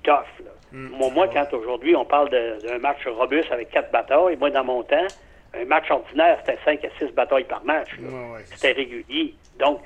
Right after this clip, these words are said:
Speaker 1: c'était différent. Puis on arbitrait un seul arbitre et non deux. Et
Speaker 2: Ok.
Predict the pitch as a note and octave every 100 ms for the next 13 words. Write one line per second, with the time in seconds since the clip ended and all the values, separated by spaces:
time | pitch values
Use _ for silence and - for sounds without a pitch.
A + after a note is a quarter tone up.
0 | - - D#3+ D3+ - D#3+ G#3+ A3 F#3 E3
1 | D#3+ E3 G#3+ F#3+ F3 - G3+ C#3+ - D3+
2 | - C3 C#3 D3+ B2 C#3+ C#3 - - -
3 | - _ - - - _ - B3 G3+ -